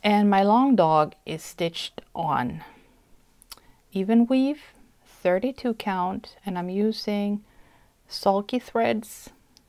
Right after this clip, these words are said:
one variegated, and then I have two solid colors.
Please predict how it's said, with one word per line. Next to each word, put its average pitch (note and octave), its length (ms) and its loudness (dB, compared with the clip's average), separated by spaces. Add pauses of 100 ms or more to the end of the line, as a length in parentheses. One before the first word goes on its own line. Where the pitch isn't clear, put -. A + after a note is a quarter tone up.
(300)
one G3 360 -2
variegated, D#3+ 720 -2
and E3 200 -8
then D#3+ 100 -4
I E3 60 -10
have E3 260 -12
two F3 180 -6
solid - 520 -8 (320)
colors. - 580 -10